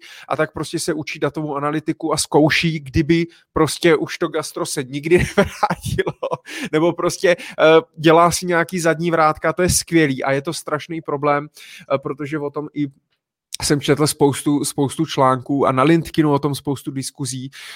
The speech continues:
právě, že bude problém, eh, jakoby těch lidí, kteří se nedokážou vlastně třeba, jakoby, přeučit, kolik zbyde vlastně různých profesí a lidí,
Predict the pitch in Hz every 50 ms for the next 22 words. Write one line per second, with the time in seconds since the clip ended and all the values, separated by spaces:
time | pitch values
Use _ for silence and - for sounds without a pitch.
0 | - _ - 143 135 139 139 156 151 147 160 147 151 151 156 151 156 147 143 143
1 | 147 147 147 151 156 143 - - 135 131 131 131 131 131 131 - - 139 135 135
2 | 135 - 143 147 147 - 170 156 - 156 147 139 143 147 139 - 156 143 143 147
3 | 139 - - 160 156 151 147 151 185 180 - 139 120 123 117 127 120 117 117 117
4 | 117 - - - 123 113 - - 120 117 117 117 117 _ - - 110 127 123 -
5 | 143 127 131 - - - - 135 123 127 131 - - - 120 - - - - _
6 | _ _ _ - 156 151 156 156 143 147 127 131 131 120 156 156 165 175 160 160
7 | 156 147 - - 165 160 151 147 147 131 151 160 160 - - 139 139 - - 147
8 | - - - 151 147 143 - 147 143 143 135 127 127 131 127 127 127 135